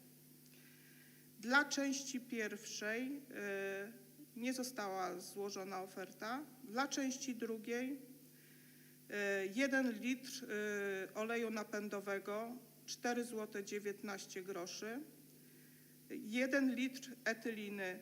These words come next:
cztery czternaście, cztery złote i czternaście groszy. Oferujemy stały upust od cen detalicznych występujących na dystrybutorze w dniu tankowania oleju napędowego i etyliny w wysokości dwa i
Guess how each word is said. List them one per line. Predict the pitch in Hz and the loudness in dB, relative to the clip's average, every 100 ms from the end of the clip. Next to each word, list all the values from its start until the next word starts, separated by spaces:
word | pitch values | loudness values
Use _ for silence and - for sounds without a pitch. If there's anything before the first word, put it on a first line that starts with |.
| - - | -12 -12
cztery | - - 240 233 214 | -8 -2 0 2 0
czternaście, | - - 214 214 196 196 - 220 220 226 - - - - - - - - - | -2 -2 -2 -2 -4 -6 -6 -4 -4 -6 -12 -18 -20 -20 -20 -20 -20 -20 -14
cztery | - - 247 240 | -8 0 0 2
złote | 226 220 220 | -2 -2 -2
i | |
czternaście | 202 - 202 208 196 202 - 208 | -4 -4 -4 -4 -6 -6 -6 -4
groszy. | 208 208 208 247 285 349 - - - - - | -2 -4 -4 -2 -2 -2 -10 -18 -20 -10 0
Oferujemy | 262 262 277 269 262 247 | 2 4 4 4 4 4
stały | 240 - 262 277 285 | 2 0 2 4 4
upust | 269 214 - 202 - | 0 -4 -2 -4 -4
od | 208 - | -6 -4
cen | - 214 | -2 -2
detalicznych | 208 208 208 202 208 220 208 | -2 -2 -2 -2 -4 -6 -4
występujących | 202 - 202 208 202 196 202 196 | -4 -4 -4 -2 -2 -2 -4 -6
na | 190 | -4
dystrybutorze | 185 202 - 202 185 190 202 196 190 | -4 -6 -4 -6 -4 -6 -4 -2 -4
w | 180 | -4
dniu | 214 202 | -4 -2
tankowania | 202 196 196 190 190 190 | -4 -4 -6 -4 -4 -4
oleju | 190 185 180 180 | -4 -2 0 0
napędowego | 185 190 185 180 180 180 180 | -2 -4 -4 -4 -4 -4 -2
i | 180 | -2
etyliny | 175 185 175 180 202 226 233 - - - | -2 -4 -4 -4 -4 -6 -6 -12 -18 -6
w | |
wysokości | 208 269 269 247 247 240 - - 226 | 0 2 2 0 0 0 0 -6 -6
dwa | 214 196 - 254 254 - - | -8 -4 4 4 4 -8 -12
i | - | -10